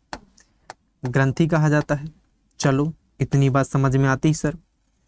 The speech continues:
अब आगे देखो, एंडोक्राइन ग्लैंड, एंडोक्राइन यानी कि अंतःस्त्रावी। और ये एंडोक्राइन ग्लैंड किसको निकालती है? मेरे ख्याल से सभी को पता है,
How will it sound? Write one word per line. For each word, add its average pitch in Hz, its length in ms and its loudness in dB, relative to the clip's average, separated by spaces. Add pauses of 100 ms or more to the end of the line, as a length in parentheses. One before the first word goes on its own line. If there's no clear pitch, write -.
(760)
अब 269 260 2
आगे 269 320 4
देखो, 220 560 2 (880)
एंडोक्राइन 269 580 2
ग्लैंड, 151 320 0 (600)
एंडोक्राइन 165 800 2 (380)
यानी 170 240 4
कि 214 140 2
अंतःस्त्रावी। 156 1000 -2 (1200)
और 214 100 4
ये 262 100 4
एंडोक्राइन 302 640 2
ग्लैंड 277 260 2
किसको 240 260 0
निकालती 196 500 2
है? 240 120 4
मेरे 156 320 2
ख्याल 165 220 2
से 190 120 0
सभी 139 240 0
को 135 100 -4
पता 120 280 -2
है, 131 160 -6